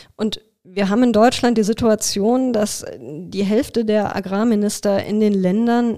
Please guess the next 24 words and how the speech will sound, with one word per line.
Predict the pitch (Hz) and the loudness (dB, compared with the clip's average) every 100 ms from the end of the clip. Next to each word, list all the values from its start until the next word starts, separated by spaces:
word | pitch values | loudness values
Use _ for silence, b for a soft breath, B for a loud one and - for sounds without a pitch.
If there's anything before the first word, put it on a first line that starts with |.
| - | -8
sind, | 117 180 196 208 - - - | -20 -10 -4 -4 -4 -6 -4
äh, | 180 190 | -4 -4
Grüne, | 185 190 226 269 269 | -2 0 0 0 -2
also | 190 175 | -2 -4
zum | - - | -8 -8
Teil | 185 185 | -6 -4
sind's | 185 - | -6 -8
auch | 175 | -8
die | - | -8
Agrar- | 170 190 | -8 -8
und | 180 | -6
Umweltminister, | 208 233 233 226 214 - 196 | -2 -2 0 -2 -4 -6 -8
in | 180 | -8
manchen | 190 - 185 | -10 -10 -8
Ländern | 185 196 180 | -6 -6 -6
ist | 185 180 | -10 -10
das, | 170 - - | -12 -14 -14
äh, | - 214 | -16 -16
ist | - | -16
das | 190 - | -18 -12
in | |
einem | 170 175 185 | -6 -4 -4
Ministerium | 180 - - 185 185 175 | -6 -8 -4 -4 -4 -6
vereint. | - - 165 233 294 | -10 -8 -6 -6 -6